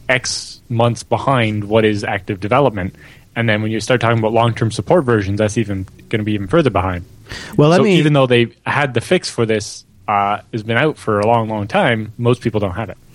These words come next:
Speaker 2: I also, uh, I would point out that it affects a, a, it's not just applications written in C and C plus plus on Linux. It's also Ruby and Python applications affected as well. You
Speaker 1: Right,
Speaker 2: think of
Speaker 1: because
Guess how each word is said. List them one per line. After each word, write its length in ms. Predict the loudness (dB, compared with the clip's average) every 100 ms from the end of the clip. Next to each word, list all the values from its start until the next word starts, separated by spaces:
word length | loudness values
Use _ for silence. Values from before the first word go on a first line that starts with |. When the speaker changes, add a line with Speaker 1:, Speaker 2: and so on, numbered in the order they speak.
| -16 -16 -16 0
Speaker 2:
I 120 | 2
also, 500 | 4 2 2 2 4
uh, 320 | 2 0 -4 0
I 120 | 2
would 160 | 2 2
point 260 | 0 2
out 240 | 4 4 2
that 400 | -2 0 0 0
it 140 | 0 0
affects 420 | 0 0 0 0
a, 300 | 2 2 2
a, 240 | 2 2 2
it's 200 | 0 0
not 200 | 0 0
just 160 | -2 -2
applications 600 | -2 -2 -2 0 0 0
written 220 | 2 0
in 60 | -2
C 400 | 0 2 4 4
and 120 | 0
C 120 | 0 0
plus 220 | 0 0
plus 380 | 2 4 2 -2
on 200 | -2 0
Linux. 300 | 2 0 -4
It's 100 | 2
also 400 | 2 4 0 -2 -4 -20 -20 -4
Ruby 420 | 2 2 2 -2
and 120 | -4 -2
Python 420 | 0 2 0 0
applications 640 | -2 -6 -6 -6 -4 -6 -6
affected 380 | -2 0 2
as 100 | 2 4
well. 340 | 4 2 -2 -14 _ _
You 80 | 0
Speaker 1:
Right, 60 | 2
Speaker 2:
think 120 | 2
of 40 |
Speaker 1:
because 460 | 0 0 -2 -2 -10